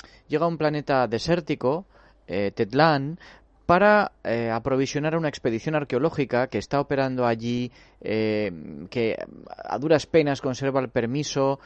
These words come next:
eh, porque hay una serie de tensiones entre religiosas y políticas entre el líder local, que llaman el Salmir, y los rebeldes. El líder del, o bueno,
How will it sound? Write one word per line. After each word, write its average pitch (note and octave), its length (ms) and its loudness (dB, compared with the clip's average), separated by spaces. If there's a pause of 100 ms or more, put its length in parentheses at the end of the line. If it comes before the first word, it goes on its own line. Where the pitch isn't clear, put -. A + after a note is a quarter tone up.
(360)
eh, G2 280 -4
porque D3 440 2
hay D3 100 2
una C#3+ 140 -4
serie C3+ 200 -4
de C3+ 140 0
tensiones C3 1040 -2 (340)
entre G#2+ 1400 0 (220)
religiosas A#2+ 580 0
y B2 60 -4
políticas A#2+ 680 -2 (240)
entre A#2+ 320 0
el A#2+ 60 0
líder D3 260 2
local, D#3+ 560 2 (100)
que G2+ 100 -10
llaman A2 240 -2
el A2+ 140 -2
Salmir, C3+ 680 -2 (380)
y C3+ 120 -2
los C3 160 6
rebeldes. G2 680 -2 (960)
El D3+ 320 8
líder F#3+ 320 4
del, F3+ 540 4
o B2 140 0
bueno, A2+ 220 -4